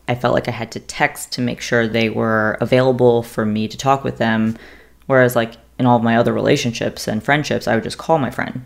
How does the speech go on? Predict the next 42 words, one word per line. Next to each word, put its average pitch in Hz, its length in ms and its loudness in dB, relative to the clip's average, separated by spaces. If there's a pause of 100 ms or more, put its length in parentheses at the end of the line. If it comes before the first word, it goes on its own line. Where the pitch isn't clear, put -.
(280)
On 143 140 -2
top 127 160 -6
of 123 140 -10
that, 156 480 0
I 120 200 -4
was, 123 680 -2 (120)
or 123 100 4
I 113 160 4
should 123 200 -8
say, 117 120 -4
I 110 140 -6
felt - 380 0
like 120 240 -4
I 113 100 0
was 113 200 -4
the 113 100 -4
one 110 340 0
that 113 300 4
was 113 560 2
doing 113 400 2
most 110 240 -2
of 117 100 -4
the 123 80 -2
reaching 165 340 2
out 104 280 0
and, 107 720 -2
you 113 100 -10
know, 107 280 -12
asking 143 340 -4
if 127 140 -10
we 120 120 -4
could 110 400 -6 (240)
talk, 113 280 -2
asking 135 360 -2
if 123 120 -8
we 117 120 -6
could 113 160 -12
FaceTime, 107 720 0 (380)
um, - 500 -4
initiating 127 760 2
the 110 100 0
texts. - 760 -8